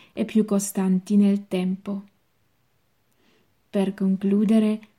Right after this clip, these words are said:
le opere buone che ora dobbiamo fare sulla terra arricchiranno di molto la nostra gloria in cielo, e le opere buone fondamentali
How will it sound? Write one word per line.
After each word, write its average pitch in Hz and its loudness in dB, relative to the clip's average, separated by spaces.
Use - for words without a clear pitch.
le 208 4
opere 247 0
buone 190 4
che 185 -2
ora 226 0
dobbiamo 202 6
fare 196 -2
sulla 185 -2
terra 202 -4
arricchiranno 220 6
di 185 4
molto 196 4
la 185 -2
nostra 190 -2
gloria 220 0
in 214 0
cielo, 190 -4
e 240 2
le 208 8
opere 196 2
buone 214 4
fondamentali 196 2